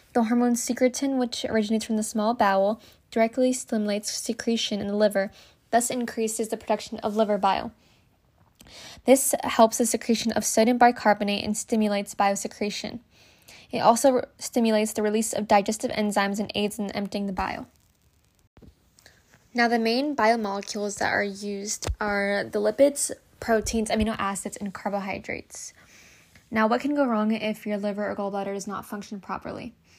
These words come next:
Without proper function, your body cannot confirm, convert T four into, into T three, an active thyroid horm-, hormone,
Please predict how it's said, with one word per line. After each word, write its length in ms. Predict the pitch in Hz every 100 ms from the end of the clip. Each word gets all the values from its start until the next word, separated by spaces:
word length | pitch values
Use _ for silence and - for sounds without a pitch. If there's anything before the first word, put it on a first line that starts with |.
| - - - -
Without 300 | 226 247 254
proper 300 | - 233 240
function, 380 | 226 208 196 214
your 120 | 202
body 260 | 196 202 208
cannot 340 | - 208 196
confirm, 600 | - 208 202 202 190 214 - - - - -
convert 600 | 247 226 202 196 - - -
T 220 | - 254
four 280 | 262 220 214
into, 320 | 208 - -
into 180 | 214 208
T 280 | 208 - 233
three, 260 | - 196 196
an 100 | 185
active 380 | 196 - 208 - - -
thyroid 340 | 202 196 196
horm-, 340 | 190 196 190 -
hormone, 420 | - 220 196 233